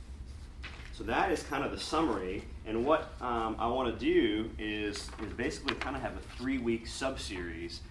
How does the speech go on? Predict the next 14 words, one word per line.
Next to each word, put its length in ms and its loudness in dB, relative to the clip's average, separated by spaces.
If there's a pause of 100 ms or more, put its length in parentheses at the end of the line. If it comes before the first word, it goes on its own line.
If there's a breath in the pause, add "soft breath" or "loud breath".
(100 loud breath)
as 180 -8
we 80 -8
look 320 -4
at 280 2
this 120 -8
section 560 -2
of 140 -8
Hebrews, 720 -6 (300)
which 180 -8
actually 300 -4
looks 240 -8
at 160 -2
the 60 -10
section 520 -8